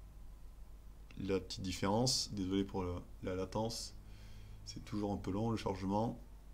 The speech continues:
des page builders, voilà. Donc vous voyez la grosse différence, euh, vous constatez qu'ici il y a bien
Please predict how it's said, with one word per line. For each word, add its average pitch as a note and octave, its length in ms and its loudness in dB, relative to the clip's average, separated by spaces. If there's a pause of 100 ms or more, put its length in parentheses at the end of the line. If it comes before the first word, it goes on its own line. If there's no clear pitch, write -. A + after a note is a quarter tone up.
(200)
des - 180 2
page G2+ 320 4
builders, G#2 480 6 (640)
voilà. F#2+ 340 6 (520)
Donc G#2+ 160 8
vous A#2 80 6
voyez C#3 180 12
la B2 140 12
grosse B2+ 340 10
différence, B2+ 680 6 (100)
euh, G2+ 600 8 (1700)
vous A#2 260 8
constatez A#2+ 680 8 (120)
qu'ici - 580 4
il G2+ 160 4
y G#2+ 80 10
a G#2 60 12
bien A2+ 400 6